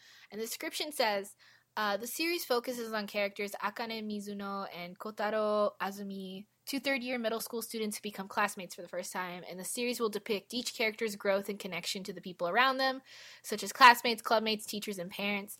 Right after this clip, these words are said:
Anime will s-, also center on the youthful adolescent romance of the characters who are hounded by change and uncertainty as the seasons inevitably pass." So there's a description that tells me everything I need to know.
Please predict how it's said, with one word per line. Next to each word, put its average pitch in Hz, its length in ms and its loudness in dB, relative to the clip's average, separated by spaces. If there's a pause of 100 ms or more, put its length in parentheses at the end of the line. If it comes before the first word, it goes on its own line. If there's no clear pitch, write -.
(160)
Anime 240 320 6
will 226 60 4
s-, - 120 0
also 214 360 4
center 214 280 -2
on 202 80 0
the 196 80 -4
youthful 285 420 4
adolescent 214 460 2
romance 196 400 -4
of 185 60 -12
the 185 60 -10
characters 247 460 4
who 208 100 -2
are 190 100 4
hounded 208 360 0
by 196 140 4
change 180 340 -8
and 185 120 -8
uncertainty 165 640 -8
as 165 140 -10
the - 80 -14
seasons 156 420 -10
inevitably 131 560 -10
pass." - 340 -10
So - 100 -8
there's 440 220 10
a 427 60 4
description 226 420 6
that 202 120 2
tells 196 180 6
me 185 140 -2
everything 240 340 8
I 175 60 2
need 160 200 -6
to 143 60 -8
know. 156 160 -8